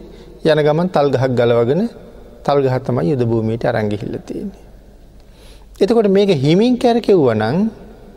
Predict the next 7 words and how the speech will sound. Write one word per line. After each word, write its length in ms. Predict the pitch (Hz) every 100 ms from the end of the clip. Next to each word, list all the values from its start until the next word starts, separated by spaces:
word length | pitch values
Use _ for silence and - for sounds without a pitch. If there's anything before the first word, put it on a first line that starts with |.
| - - - - - - - - - - - - - - - -
ඇඟේ 300 | 165 165 220
වදින්න 300 | 214 202 202
එනකොට 260 | 202 196 185
අනික් 280 | 156 170 170
අයට 160 | 160
නැමෙන්න 400 | 135 127 127 117
පුළුවන්. 480 | 104 120 107 107 120